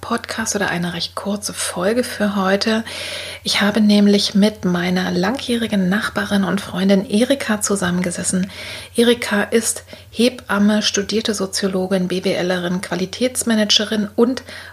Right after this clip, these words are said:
heutzutage wieder in ihren Ursprungsberuf zurückgegangen. Und, äh, wir haben tatsächlich bei einem Kaffee zusammengesessen,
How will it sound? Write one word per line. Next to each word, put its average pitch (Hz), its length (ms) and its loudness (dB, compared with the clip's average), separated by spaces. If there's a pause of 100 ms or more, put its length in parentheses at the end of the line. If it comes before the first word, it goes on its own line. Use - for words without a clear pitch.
(140)
heutzutage 208 760 -2
wieder 208 200 0
in 190 140 0
ihren 202 200 -2 (120)
Ursprungsberuf 226 960 0
zurückgegangen. 185 840 0 (720)
Und, 208 520 6 (160)
äh, 190 400 0
wir 196 260 0
haben 214 360 0
tatsächlich - 680 -6
bei 190 100 -4
einem 185 280 -4
Kaffee 269 360 -2
zusammengesessen, 202 1160 0